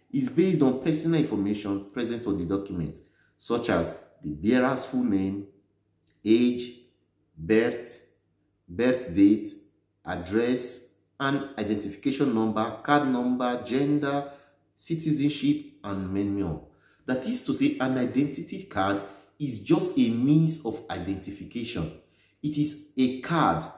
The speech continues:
just like your national I D card, that is, that can be used to identify you.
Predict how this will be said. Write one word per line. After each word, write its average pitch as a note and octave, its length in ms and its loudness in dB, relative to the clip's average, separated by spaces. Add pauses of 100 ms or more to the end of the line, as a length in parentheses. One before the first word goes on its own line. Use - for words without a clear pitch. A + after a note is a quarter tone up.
(140)
just C#3+ 240 2
like A2 220 -4
your G#2+ 100 0
national C#3+ 560 0
I G#2 100 0
D A2 180 -4
card, E2 340 -4 (240)
that B2+ 200 -2
is, - 340 -4
that B2 240 0
can C3 120 4
be A#2+ 80 -2
used D3 320 -4
to - 260 0
identify A2+ 720 0
you. A2 360 0